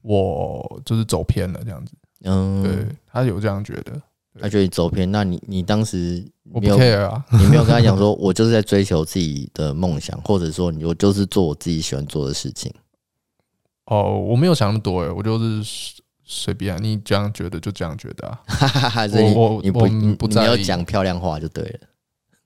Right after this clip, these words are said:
Speaker 1: 对，我完全没解释，我不在，我不太在意。
Speaker 2: OK。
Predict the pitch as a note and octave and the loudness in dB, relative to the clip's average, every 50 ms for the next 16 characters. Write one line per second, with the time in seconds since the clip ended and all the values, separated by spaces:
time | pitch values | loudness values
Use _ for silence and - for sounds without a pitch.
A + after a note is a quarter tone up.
0 | _ _ _ - A2 F2+ F2 G#2 A2+ B2+ C#3+ C3+ C3 B2+ A#2+ A#2+ A#2+ G#2 E2 G2+ | _ _ _ -2 0 0 2 4 4 4 4 4 4 4 2 2 0 -2 -4 -4
1 | A#2 A2 G2+ G2+ F#2+ - G#2+ - - - G#2+ G#2 G2 F#2+ A2+ G#2+ G2+ - G2+ F#2 | -2 -2 -2 -2 -4 -6 -6 -6 -6 -4 -6 -6 -4 -2 -2 -2 -2 -2 -6 -8
2 | F2+ F2 E2+ G2 A2+ - - D#2+ D#2+ D#2 D#2 - - | -10 -10 -12 -14 -14 -12 -8 -6 -6 -6 -8 -8 -10